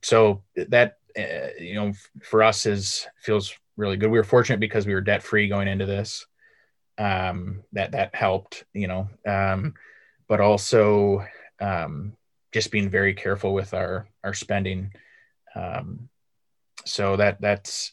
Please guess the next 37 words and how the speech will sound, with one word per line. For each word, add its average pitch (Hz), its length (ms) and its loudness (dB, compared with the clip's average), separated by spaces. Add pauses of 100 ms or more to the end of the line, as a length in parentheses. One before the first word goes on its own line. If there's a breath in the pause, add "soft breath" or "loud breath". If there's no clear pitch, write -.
um, 104 460 -10 (260)
you 107 100 -10
know, 101 140 -10 (120)
kind 101 180 -2
of 101 180 -10
been 107 160 -2
the 98 80 -4
focus. 107 400 2
And, 98 220 -4 (580 loud breath)
uh, 101 60 -2
we 104 120 2
ended 110 160 6
up 104 100 2
the 104 80 -2
year 107 220 6
in 101 100 2
a, 101 240 -4
a 98 40 -4 (200)
really 107 200 2
good 98 140 -2
spot. 104 220 2
I 101 80 2
think, 101 420 -6
uh, 104 260 -4
we 110 240 -4
had 107 200 -2
thought 113 460 4
our 101 140 4
losses 101 640 2
would 104 220 -2
be, 101 480 -2 (680 loud breath)
um, 92 500 -2 (960)
over 107 280 4
a 101 40 2
hundred 101 220 0
thousand 98 280 0
dollars, 98 600 -2